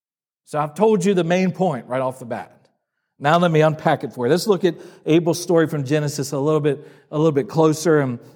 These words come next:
and I have to point out that we can't talk about Abel without talking about Cain. So we're really looking at the story of them both. And, and look at verses one and two there. Genesis chapter four, verse one and two. It says, "Now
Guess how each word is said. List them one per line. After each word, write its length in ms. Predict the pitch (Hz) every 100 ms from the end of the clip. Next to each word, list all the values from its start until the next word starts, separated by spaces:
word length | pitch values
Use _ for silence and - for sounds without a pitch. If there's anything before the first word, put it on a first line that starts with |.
| -
and 420 | 143 147 147 147
I 140 | 151
have 220 | 156 170 170
to 80 |
point 280 | 170 175 165
out 440 | 156 156 160 - 131
that 160 | 127
we 80 | 135
can't 320 | 127 170 170
talk 220 | 170 170 151
about 260 | 160 147
Abel 540 | 147 151 143 135 135 - -
without 340 | - 117 135 147
talking 200 | 160 151
about 220 | 156 156
Cain. 340 | - 151 135
So 120 | 131 139
we're 80 |
really 200 | 131 175
looking 220 | 160 151 139
at 80 |
the 80 | 131
story 340 | 131 170 156 139
of 80 |
them 200 | 123 127 - - -
both. 640 | 170 139 131 131 - - _ _ _ _ _ _ _ -
And, 200 | 143 151
and 240 | 156 156
look 140 | 196 240
at 60 |
verses 300 | 208 190 185
one 220 | 160 170
and 140 | 165 147
two 240 | - 151
there. 400 | 139 120 101 110 120 - _ _ _ _ _ _ 135
Genesis 340 | 165 151 151
chapter 240 | 165 147
four, 220 | 139 160 143
verse 240 | 143 139
one 180 | 147 139
and 140 | 131
two. 240 | - 151 139
It 40 |
says, 260 | 135 143 139
"Now 640 | 156 170 180 180 170 -